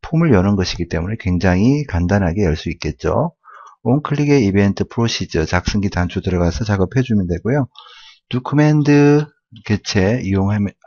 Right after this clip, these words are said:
하면 되겠죠. 자, 폼을 여는 것이니까 오픈 폼 해주면 되고요. 폼 이름이 뭡니까?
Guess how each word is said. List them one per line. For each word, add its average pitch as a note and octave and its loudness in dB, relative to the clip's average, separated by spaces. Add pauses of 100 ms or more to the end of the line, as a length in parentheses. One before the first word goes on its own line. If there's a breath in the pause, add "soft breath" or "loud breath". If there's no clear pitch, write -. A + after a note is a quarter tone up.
하면 A2 0
되겠죠. G2 -6 (280 loud breath)
자, - -2
폼을 F3 0
여는 G#2 4
것이니까 G2+ -2 (100)
오픈 D3 -4 (560 soft breath)
폼 G2 0 (360)
해주면 F#2+ -2
되고요. E2+ -4
폼 D3 0
이름이 D3 2
뭡니까? F2+ 0